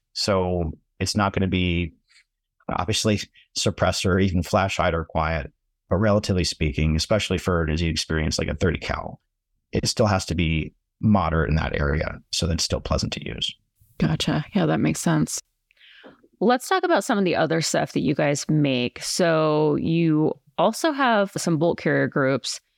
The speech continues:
Speaker 2: And I remember talking to you on the phone for the first time, and I was like, "All right, cool. So you make bolt carrier groups. Like, what sets yours apart?" Because,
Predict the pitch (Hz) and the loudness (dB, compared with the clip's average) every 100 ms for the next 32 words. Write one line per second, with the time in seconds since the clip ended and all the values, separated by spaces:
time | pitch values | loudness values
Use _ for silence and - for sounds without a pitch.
0 | _ _ _ _ - 180 170 160 160 160 | _ _ _ _ -4 0 0 0 2 2
1 | 160 - 170 180 180 170 170 - 160 165 | 0 0 0 2 2 2 -2 -2 -2 0
2 | 165 151 147 - 147 143 - 143 - 143 | 0 0 0 -2 -2 0 -2 -4 0 -2
3 | 131 - 147 147 156 151 160 139 147 - | -2 -2 0 2 2 0 0 0 -2 0
4 | 190 180 170 180 151 - 147 160 147 135 | 2 2 0 0 0 0 0 0 -2 0
5 | 139 - - 139 151 143 - 151 175 143 | -2 0 -2 0 0 -2 -2 -2 0 2
6 | 156 - - 143 - 151 139 147 - - | 0 0 -4 -4 0 0 2 0 -2 -6
7 | - - 190 143 - 151 165 143 | -6 -2 0 0 0 -2 0 0